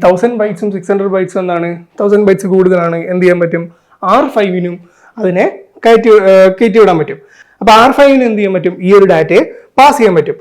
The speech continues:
അപ്പൊ ഇങ്ങനെ പാസ് ചെയ്ത് വരുന്ന ഡാറ്റ ആർ ഫോറിൽ എത്തുമ്പോ എന്ത് ചെയ്യും, ഇതിനെ ബ്ലോക്ക് ചെയ്യപ്പെടും. അതായത് ഇത് ഈ ഒരു ഡാറ്റ, എൻ്റെ കയ്യിലുള്ള ഡാറ്റ എന്ന് പറയുന്നത് എന്താണ്, സിക്സ് ഹൺഡ്രഡ് bytes ആണ്. അപ്പൊ ഈ ഒരു സിക്സ് ഹൺഡ്രഡ് bytes-ഉം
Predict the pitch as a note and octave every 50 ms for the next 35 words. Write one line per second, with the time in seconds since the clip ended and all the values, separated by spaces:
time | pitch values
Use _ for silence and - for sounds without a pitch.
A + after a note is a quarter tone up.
0 | - _ _ - _ _ A#3+ B3 D4+ D4 C#4 A#3+ C4 D4+ E4+ E4+ E4+ C4+ C4+ B3
1 | B3 B3+ - - C#4 C4+ B3+ C4+ B3 A#3+ A#3 A3+ A3 F3+ D#3+ D#3+ E3+ E3+ - D#3
2 | E3 C#4+ - - _ - - _ - A#3 B3+ D4 F4 F4+ D#4+ - - B3+ C#4+ F4+
3 | F4 E4+ C#4+ C4 G#3+ - B3 A3 G#3 G3+ G3 G3 F#3 E3+ F#3 F3+ E3 D#3+ D#3+ D#3+
4 | _ _ _ _ _ _ _ _ G#3 F#3+ G#3 G3+ F#3 G#3+ E4+ - - - - _
5 | _ - B3 C#4+ D#4 E4 D#4+ D4+ C4 A3 E3 D3 D3+ C#3+ C#3 - - _ _ _
6 | - - F3+ G3 F#3 F3 F3 F3 F#3 B3 F4+ - - - - - - _ _ _
7 | _ - G3 F#3 G#3 C#4 - A3 F#3+ G#3+ A#3+ C#4+ D4 C#4+ D4+ D4 G#3+ G3+ F#3+ F3+
8 | F#3+ G#3+ G#3+ - - A3+ A3+ C4 - - - - _ _ _ - F3+ G#3 A3 C4+
9 | - A#3 G#3+ A3 A3 A#3+ A#3+ A#3+ A3+ G3 F#3+ F3+ E3+ G3 G3 G3+ - A#3+ B3+ B3+
10 | B3 A#3 G#3+ G#3 G#3 G#3 G3+ F#3+ F#3+ F#3 F3 E3+ E3+ E3 D#3+ - _ _ - -
11 | _ - G#3+ - G#3+ G#3 - - - - C#4+ C#4+ C4+ C4+ C4 A3 G3 F#3+ F#3 F#3+
12 | G3 F#3 - - G3 E3 D3+ C#3+ - _ _ _ _ _ _ _ _ - F3+ -
13 | B3+ A#3+ A3+ C4 C#4+ - - A3+ - - - C4 C4+ C4 C4 A#3+ A#3+ A#3 G#3 G3+
14 | G3+ - A3 B3+